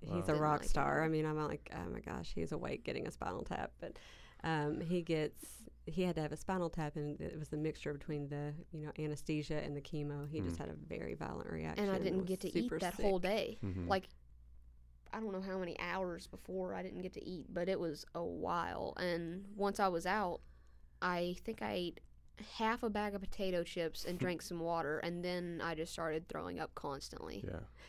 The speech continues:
Speaker 3: I probably threw up forty times that day.
Speaker 1: Oh my goodness.
Speaker 2: It was awful. Like, it, it was, it was like a, an episode. <laughs>
Speaker 1: Yeah.
Speaker 2: You know, it was not just like a,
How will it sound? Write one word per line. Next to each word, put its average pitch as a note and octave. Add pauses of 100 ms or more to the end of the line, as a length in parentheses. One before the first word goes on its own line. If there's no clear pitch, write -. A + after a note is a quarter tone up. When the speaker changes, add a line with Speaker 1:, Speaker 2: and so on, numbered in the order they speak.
Speaker 3:
I F#3
probably F3+
threw D#3+
up C#3
forty C#3
times -
that -
day. -
Speaker 1:
Oh F#2+
my C2+
goodness. -
Speaker 2:
It F3
was D3+
awful. D3
Like, F3
it, E3
it D#3
was, D3 (200)
it F3+
was F#3
like D#3+
a, -
an D3
episode. - (120)
<laughs> -
Speaker 1:
Yeah. E3
Speaker 2:
You F#3
know, D#3+
it D#3
was D#3
not D#3+
just D3
like D3
a, D3